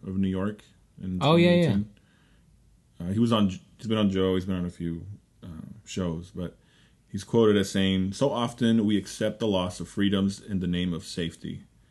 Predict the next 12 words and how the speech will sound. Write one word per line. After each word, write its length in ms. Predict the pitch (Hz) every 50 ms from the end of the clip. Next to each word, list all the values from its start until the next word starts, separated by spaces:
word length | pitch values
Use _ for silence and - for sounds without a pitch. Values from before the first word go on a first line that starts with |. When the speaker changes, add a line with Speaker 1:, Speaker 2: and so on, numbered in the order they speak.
| _ _ _ _ _ _ _
Speaker 1:
but 140 | - 98 -
we 100 | 87 95
never 320 | 98 101 101 107 104 110 110
feel 300 | 104 - 104 104 101 -
any 200 | 107 110 120 123
safer 640 | 120 - - 98 98 95 - 98 98 101 107 113 - _ _ -
and 120 | 87 87 87
never 240 | 92 95 90 95 92
get 200 | 90 92 87 -
the 60 | - 90
freedoms 440 | - - 85 82 80 76 85 92 -
back." 360 | - 64 73 71 - -